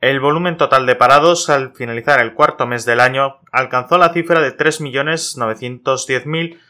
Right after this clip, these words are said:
seiscientos veintiocho desempleados, lo que se mantiene por debajo de la cota de los cuatro millones. El dato del paro de abril, al igual que ocurrió en los meses anteriores,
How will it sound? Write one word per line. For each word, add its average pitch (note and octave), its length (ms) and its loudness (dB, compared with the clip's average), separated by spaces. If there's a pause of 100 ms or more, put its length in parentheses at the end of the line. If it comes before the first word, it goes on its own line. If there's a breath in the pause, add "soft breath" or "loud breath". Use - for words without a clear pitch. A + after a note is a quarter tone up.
(120 loud breath)
seiscientos D3+ 880 -6
veintiocho C3 580 -4
desempleados, A#2+ 880 0
lo B2+ 240 0
que B2+ 120 -4
se A#2 180 -4
mantiene C3 440 -4
por E3+ 260 0
debajo C#3+ 340 0
de A#2+ 60 2
la A2 120 0
cota C3 220 -2
de A2+ 80 0
los G#2 180 -4
cuatro B2 320 -2
millones. G#2+ 720 -6 (1300 soft breath)
El B2+ 360 -4
dato C#3+ 260 6
del B2+ 160 2
paro B2 200 6
de A2 80 4
abril, C#3 380 0
al A#2+ 120 0
igual B2 260 0
que C#3+ 60 -4
ocurrió B2 360 -2
en A2+ 120 -4
los G#2 120 -8
meses C#3 300 -8
anteriores, B2 640 -2